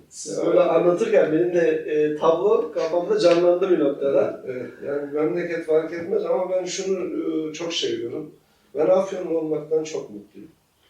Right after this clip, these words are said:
Speaker 2: Yani, e, bizim memleketimiz çok sert, insanı serttir, havası serttir ama işlerinde aslında öyle bir merhamet var ki Afyonluların. İşte ben çocukluğumdan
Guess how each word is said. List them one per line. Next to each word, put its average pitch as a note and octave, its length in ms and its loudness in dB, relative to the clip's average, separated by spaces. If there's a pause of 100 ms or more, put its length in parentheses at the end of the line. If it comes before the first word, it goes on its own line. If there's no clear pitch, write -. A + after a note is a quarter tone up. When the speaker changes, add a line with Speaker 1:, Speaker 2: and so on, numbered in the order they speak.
(360)
Speaker 2:
Yani, D3 420 0 (240)
e, A2 260 -2
bizim D3 260 -8
memleketimiz D3 720 -4
çok - 220 -10
sert, G2 280 -10 (260)
insanı A#2 340 -6
serttir, A2 640 -12 (500)
havası B2 380 -2
serttir C#3+ 400 -6
ama E3 360 -4 (720)
işlerinde A3+ 680 0
aslında G3 520 0
öyle G3 200 0
bir F#3+ 60 -4
merhamet F#3 580 -4
var G2 240 -6
ki G2+ 100 -18 (300)
Afyonluların. A2+ 760 -12 (540)
İşte D3+ 280 -6
ben F#3 140 0
çocukluğumdan F#3 640 -8